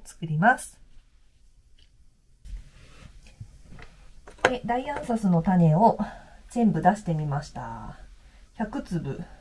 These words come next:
こんな感じでございます。百粒。はい。なんで、こっちの、あの、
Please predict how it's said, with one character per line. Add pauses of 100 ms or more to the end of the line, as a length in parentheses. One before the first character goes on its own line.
(100)
こ
ん
な
感
じ
で
ご
ざ
い
ま
す。 (1800)
百
粒。 (2250)
は
い。 (720)
な
ん
で、
こ
っ
ち
の、
あ
の、